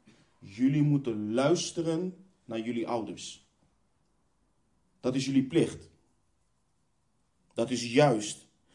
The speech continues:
Dat is welbehagelijk voor de Heere. Dat is wat God goed vindt en wat hij wilt. Dit geldt voor kleine kinderen.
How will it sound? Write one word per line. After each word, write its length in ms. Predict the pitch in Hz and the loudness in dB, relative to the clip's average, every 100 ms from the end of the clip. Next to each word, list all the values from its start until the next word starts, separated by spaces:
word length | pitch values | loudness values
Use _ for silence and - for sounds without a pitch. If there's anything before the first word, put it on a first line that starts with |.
| _ | _
Dat 180 | - 117 | -4 -2
is 240 | 120 104 101 | -2 -4 2
welbehagelijk 920 | 123 160 170 147 123 139 139 139 131 | 4 4 4 0 0 0 0 -2 -2
voor 160 | 131 | -2
de 120 | 120 110 | 0 0
Heere. 300 | 117 113 104 | 0 0 -2
Dat 140 | 120 | -6
is 140 | 135 - - _ | -8 -10 -20 _
wat 440 | 98 127 123 - - | -2 0 0 -4 -16
God 480 | - - 123 117 - _ - | -10 0 0 0 -6 _ -10
goed 480 | 170 - - 202 | -6 -4 -4 -6
vindt 340 | - 139 143 147 | -4 -2 -2 -2
en 140 | 117 | -4
wat 140 | 113 110 | -4 -4
hij 300 | 110 107 107 | -4 -4 0
wilt. 420 | 143 95 - - _ _ _ _ _ _ _ _ _ _ _ _ _ _ _ _ _ _ _ _ _ _ _ _ _ _ _ _ _ _ _ _ _ _ _ - - | 0 0 -8 -20 _ _ _ _ _ _ _ _ _ _ _ _ _ _ _ _ _ _ _ _ _ _ _ _ _ _ _ _ _ _ _ _ _ _ _ -20 -2
Dit 180 | 127 127 | 0 2
geldt 220 | 120 117 | 0 0
voor 280 | 110 101 - - | -4 -8 -12 -2
kleine 440 | 123 123 135 156 | 4 6 6 4
kinderen. 500 | 160 160 160 185 | 4 2 2 -2